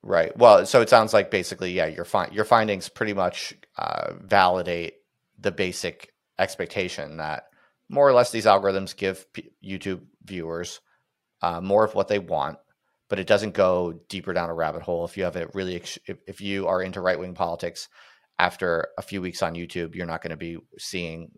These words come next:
like, crazy white identitarian politics just 'cause you've been watching some basic conservative,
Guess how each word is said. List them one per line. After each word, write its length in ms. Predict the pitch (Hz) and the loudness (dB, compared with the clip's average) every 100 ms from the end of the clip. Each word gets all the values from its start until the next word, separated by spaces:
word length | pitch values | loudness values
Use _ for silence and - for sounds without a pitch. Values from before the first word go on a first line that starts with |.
| _ | _
like, 200 | 95 87 | -10 -10
crazy 420 | - 87 80 85 80 | -6 -6 -6 -8 -6
white 260 | 85 82 | -4 -4
identitarian 880 | - 82 80 80 85 80 80 80 80 | -6 -8 -10 -12 -10 -10 -12 -16 -16
politics 540 | - 76 71 82 - | -8 -6 -6 -10 -14
just 200 | - 85 - | -16 -16 -16
'cause 120 | 82 | -16
you've 140 | 85 | -16
been 140 | 82 85 | -12 -6
watching 420 | 78 - 78 78 - - - _ | -6 -6 -10 -12 -18 -20 -20 _
some 360 | - 90 76 78 | -6 -4 -4 -6
basic 340 | 82 80 85 | -10 -10 -12
conservative, 680 | - 78 80 78 78 73 | -14 -10 -10 -8 -8 -8